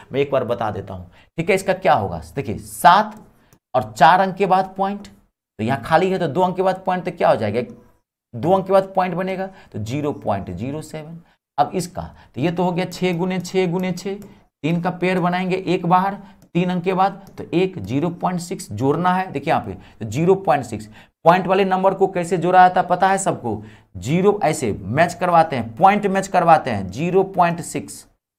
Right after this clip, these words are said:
ऐसे। अब इसके आगे ज़ीरो लगाओ चाहे लगाओ, लगाना है तो अपने मन से लगा दो, नहीं लगाओ कोई दिक्कत नहीं है, पॉइंट मैच करवाना। अब यहाँ फ़ोर है, तो ये क्या हो गया, तोड़ेंगे, कितनी बार मैं तोड़ा हूँ, तीन गुने तीन गुने तीन, एक तीन, यहाँ चार अंक के बाद पॉइंट थ्री, ज़ीरो पॉइंट थ्री, तो ये क्या हो गया, ज़ीरो पॉइंट थ्री।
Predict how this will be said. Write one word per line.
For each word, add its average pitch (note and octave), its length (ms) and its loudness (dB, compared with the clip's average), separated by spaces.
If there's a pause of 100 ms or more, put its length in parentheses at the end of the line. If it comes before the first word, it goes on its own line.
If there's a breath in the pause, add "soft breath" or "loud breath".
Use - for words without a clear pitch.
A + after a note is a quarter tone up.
(220)
ऐसे। B2+ 340 -2 (200 loud breath)
अब C#3 100 -4
इसके D3 180 0
आगे F3+ 200 6
ज़ीरो F#3 220 2
लगाओ F#3 280 4
चाहे F3 160 -4
लगाओ, B2+ 240 2
लगाना D#3+ 320 4
है F#3 120 2
तो F3+ 80 0
अपने F3 140 -4
मन E3+ 160 0
से E3+ 120 -4
लगा E3 220 4
दो, F#3+ 100 -2
नहीं E3+ 120 -2
लगाओ C#3+ 260 2
कोई B2 120 -4
दिक्कत F#2+ 320 -8
नहीं E2 160 -12
है, D#2+ 140 -18 (580)
पॉइंट G#3+ 300 6
मैच E3+ 180 0
करवाना। F#2 440 -4 (300 soft breath)
अब D#3 120 0
यहाँ F3 180 0
फ़ोर E3+ 240 0
है, F#2 160 -4
तो - 200 -8
ये D#3+ 60 0
क्या F3 180 2
हो D#3 120 2
गया, G2 160 -4 (300)
तोड़ेंगे, F#3 380 0
कितनी F#3 440 -4
बार E3+ 160 0
मैं D#3 160 -4
तोड़ा B2 220 -2
हूँ, G2 220 -8
तीन D#3+ 220 -2
गुने D#3+ 200 -4
तीन D#3+ 260 -6
गुने C#3+ 200 -8
तीन, F#2+ 340 -12 (420 soft breath)
एक F3 240 -2
तीन, G3+ 240 -4
यहाँ C#3 140 -4
चार D#3+ 260 0
अंक E3+ 140 -2
के F3+ 80 -4
बाद F3+ 320 -4
पॉइंट C#3 260 -4
थ्री, G2 260 -12
ज़ीरो C3 300 -6
पॉइंट A#2+ 320 -8
थ्री, F#2+ 160 -10
तो - 340 -16
ये A#2+ 60 -8
क्या E3+ 160 0
हो D3+ 100 2
गया, G#2+ 180 -4
ज़ीरो C3 320 -4
पॉइंट F3+ 360 -10
थ्री। - 640 -16